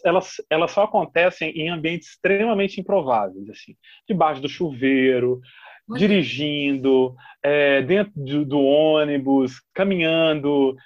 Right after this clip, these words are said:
Speaker 1: é, qualquer coisa, ca-, é, cozinhando. Geralmente, quando eu sento pra compor, é um processo de tra-, assim, que tende a travar, sabe? Então,
Speaker 2: Uhum.
Speaker 1: é, eu posso até começar ali, sentado, compondo, mas, é,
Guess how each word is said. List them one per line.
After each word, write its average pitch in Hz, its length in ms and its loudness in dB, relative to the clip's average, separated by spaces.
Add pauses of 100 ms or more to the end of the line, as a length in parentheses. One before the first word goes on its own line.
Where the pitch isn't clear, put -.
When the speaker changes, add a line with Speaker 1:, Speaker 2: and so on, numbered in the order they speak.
(160)
Speaker 1:
é, 143 640 2
qualquer 190 300 -2
coisa, 196 380 2
ca-, 214 160 -2 (180)
é, 151 60 2
cozinhando. 160 680 -2 (640)
Geralmente, 214 480 2
quando 226 140 0
eu 226 60 4
sento 240 360 -4
pra 233 100 -2
compor, 190 560 2
é 208 60 4
um 208 100 -2
processo 185 1000 0 (340)
de 151 180 -8
tra-, 151 320 0
assim, 156 340 -6
que 170 300 -10
tende 175 260 -4
a 185 40 -2
travar, 170 580 -2 (240)
sabe? 170 260 -4 (220)
Então, 180 220 0
Speaker 2:
Uhum. 165 160 2
Speaker 1:
é, 151 180 2
eu 151 160 6
posso 170 320 0
até 202 200 -2
começar 233 440 -2
ali, 160 300 0
sentado, 156 580 -4
compondo, 135 600 -2 (240)
mas, 135 180 0
é, 151 140 -2